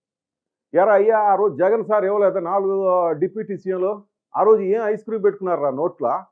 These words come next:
ఆ? ఇక వీళ్ళకి తోడు ఈ మైదుకూరు సభలో శ్రీనివాస్ రెడ్డి, దీనికి బాబు గారు మౌనం అర్ధాంగీకరం అని వెంటనే కామెంట్లు.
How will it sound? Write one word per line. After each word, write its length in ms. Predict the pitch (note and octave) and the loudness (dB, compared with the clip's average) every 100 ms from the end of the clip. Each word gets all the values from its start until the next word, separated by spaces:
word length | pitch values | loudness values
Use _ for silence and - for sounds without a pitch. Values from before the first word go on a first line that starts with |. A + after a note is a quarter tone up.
| _ _ _ - | _ _ _ -10
ఆ? 140 | G3+ A#3 _ - | -8 -10 _ -8
ఇక 80 | F3 | 0
వీళ్ళకి 240 | F#3+ F#3 | 2 2
తోడు 220 | F3+ G#3 G#3 | 2 2 2
ఈ 40 | |
మైదుకూరు 440 | E3 G3 F#3 F#3+ | 0 -2 0 -2
సభలో 280 | C3+ F3+ G3+ | 0 -2 0
శ్రీనివాస్ 480 | F#3 F3 F#3 D#3 - | -2 -6 -4 -4 -4
రెడ్డి, 200 | A#2+ F#2+ _ _ _ D#3 | -10 -12 _ _ _ -2
దీనికి 180 | F#3+ | -2
బాబు 420 | C#3+ D#3 G3 G3 F#3+ | 2 4 6 4 2
గారు 140 | F3+ | 0
మౌనం 400 | D#3 E3 E3+ G3+ - _ A2+ | -2 -4 -6 -10 -14 _ -8
అర్ధాంగీకరం 760 | D3 C3 G3 G#3 G#3 F3+ F#3 | -6 2 4 4 0 0 0
అని 160 | G3 F#3+ | -2 -4
వెంటనే 300 | E3 D3+ F#3 | -8 -6 -8
కామెంట్లు. 640 | - C#3 C#3 C3+ A#2+ | -4 -4 -4 -8 -12